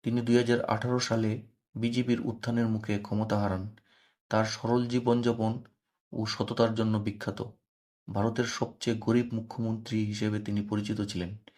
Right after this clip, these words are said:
নিজের বেতন দলের ফান্ডে দান করতেন। তিনি ত্রিপুরার উগ্রপন্থা ও সহিংসতা নিয়ন্ত্রণে বিশেষ ভূমিকা পালন করেন। তার শাসনকালে শিক্ষা, স্বাস্থ্য ও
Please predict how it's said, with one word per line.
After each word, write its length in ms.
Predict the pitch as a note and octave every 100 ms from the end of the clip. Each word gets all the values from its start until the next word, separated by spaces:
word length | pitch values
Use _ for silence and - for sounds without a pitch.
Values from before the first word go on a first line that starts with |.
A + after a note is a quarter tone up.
| - - _ _
নিজের 300 | A2 A2 A#2+ A2
বেতন 340 | A2+ A2+ G#2+ G#2 - _ _ -
দলের 320 | A#2 G#2+ G#2+ G#2
ফান্ডে 380 | - G#2+ G#2 G2+
দান 220 | A2+ - G#2
করতেন। 400 | G2+ G2 - E2 G2+ - _ _ _ _ _ _ _
তিনি 200 | B2 B2+ B2 C3 _ _ _ _
ত্রিপুরার 440 | B2+ B2 C3 A#2+ A2+
উগ্রপন্থা 760 | B2 B2 B2 A#2+ A#2 A2+ A#2 G#2+ G#2+ _ _ _ _ -
ও 80 | G#2+
সহিংসতা 760 | - - A2+ C3 C3 - A#2+ A#2
নিয়ন্ত্রণে 560 | G#2+ A2+ A#2 A#2 G#2+ G2+
বিশেষ 340 | G#2 G#2 A#2+ A2
ভূমিকা 360 | G#2+ G#2 G#2
পালন 300 | G2+ G2+ G2 G2+
করেন। 280 | F#2 - A2 - _ _ _ _ _ _ _
তার 180 | A2 A2 A2 -
শাসনকালে 600 | - A2 A#2+ B2 A#2 A2+ A#2+ - - - _ _
শিক্ষা, 440 | - C3 - - A#2+
স্বাস্থ্য 380 | - A#2 - A#2+
ও 60 | -